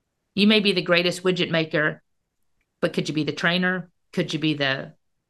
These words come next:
senior person? Could you be the, the person that has insight and ability? I, I want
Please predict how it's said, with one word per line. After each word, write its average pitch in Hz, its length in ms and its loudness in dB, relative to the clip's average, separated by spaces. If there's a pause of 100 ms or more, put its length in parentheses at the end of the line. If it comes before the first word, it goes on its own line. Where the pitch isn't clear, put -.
(140)
senior 190 380 -2
person? 180 800 -2
Could 165 200 -2
you 160 120 -2
be 151 480 -2
the, 143 560 0 (1500)
the 175 100 0
person 180 480 2
that 160 120 -2
has 160 260 -2
insight 180 520 0
and 156 140 -2
ability? 170 720 0
I, 170 240 2
I 180 100 2
want 190 720 0